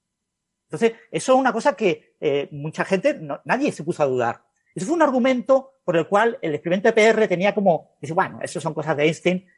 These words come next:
eh, no, no tiene mucho peso, porque está demostrado que no puede ser así. Pero por otro lado estaba la respuesta de Bohr. La respuesta de Bohr se ha olvidado, es un artículo que, que se escribió, eh,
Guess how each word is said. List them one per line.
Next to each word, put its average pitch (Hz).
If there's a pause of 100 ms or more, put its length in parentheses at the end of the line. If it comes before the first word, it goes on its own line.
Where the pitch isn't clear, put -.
(120)
eh, 131
no, 156
no 175
tiene 180
mucho 165
peso, 135
porque 113
está -
demostrado 143
que 110
no 117
puede 113
ser 95
así. 190 (280)
Pero 175
por 226
otro 294
lado 311
estaba 262
la 277
respuesta 185
de 175
Bohr. 190
La 139
respuesta 190
de 247
Bohr 262
se -
ha 160
olvidado, 156
es 185
un 175
artículo 156 (280)
que, 139
que 147
se 160
escribió, 147 (220)
eh, 127